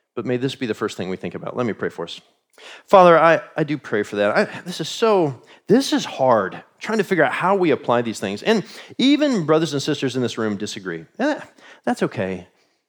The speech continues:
As long as we hold ourselves to the same standard, that we understand that at the end of the day, this is about your will for mankind.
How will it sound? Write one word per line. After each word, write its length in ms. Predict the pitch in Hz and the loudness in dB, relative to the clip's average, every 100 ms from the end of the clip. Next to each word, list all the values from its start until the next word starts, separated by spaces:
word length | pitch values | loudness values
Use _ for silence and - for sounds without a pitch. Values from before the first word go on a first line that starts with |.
| _ | _
As 160 | 151 214 | -2 0
long 80 | |
as 80 | 226 | 0
we 80 | 214 | 0
hold 160 | 160 156 | 0 0
ourselves 340 | 120 139 120 | 2 0 -2
to 80 | 117 | -4
the 60 | 98 | -6
same 240 | 113 104 | -6 -6
standard, 500 | - 90 87 87 87 _ _ _ _ | -6 -6 -6 -10 -14 _ _ _ _
that 100 | 139 | 0
we 80 | 147 | 2
understand 400 | 175 165 170 156 | 2 2 2 4
that 120 | 147 | 6
at 140 | 135 151 | 4 2
the 140 | 151 | 0
end 120 | 165 | 0
of 60 | 180 | 0
the 60 | 139 | 2
day, 440 | 107 98 101 95 - - _ - - - - | 2 0 -2 -8 -14 -20 _ -14 -10 -10 -6
this 160 | 175 | -6
is 100 | 185 | -4
about 320 | 165 151 131 135 | 2 4 4 0
your 200 | 139 147 | 0 2
will 320 | 135 117 110 | 2 2 2
for 160 | - | -2
mankind. 640 | 107 101 95 92 85 80 | -6 -6 -8 -8 -8 -8